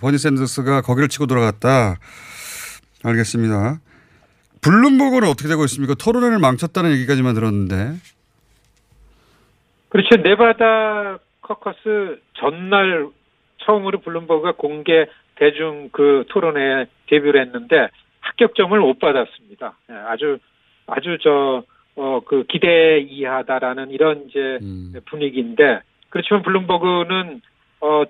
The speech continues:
Speaker 2: 그래도 중도의 자리는 내가 대신할 수 있다라는 그리고 굉장히 그 돈을 많이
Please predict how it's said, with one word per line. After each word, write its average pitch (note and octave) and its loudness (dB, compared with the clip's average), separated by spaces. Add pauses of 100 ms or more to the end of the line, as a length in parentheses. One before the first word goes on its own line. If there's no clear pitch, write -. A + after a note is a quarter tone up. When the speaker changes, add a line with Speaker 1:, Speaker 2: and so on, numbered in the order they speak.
Speaker 2:
그래도 F#3 0
중도의 F3+ -2
자리는 D#3+ -6
내가 D3+ -2
대신할 C#3+ -8
수 - -16
있다라는 C3+ -6 (360)
그리고 E3 -4
굉장히 E3+ 0 (400)
그 D3+ 2
돈을 F#3 4
많이 D#3+ -2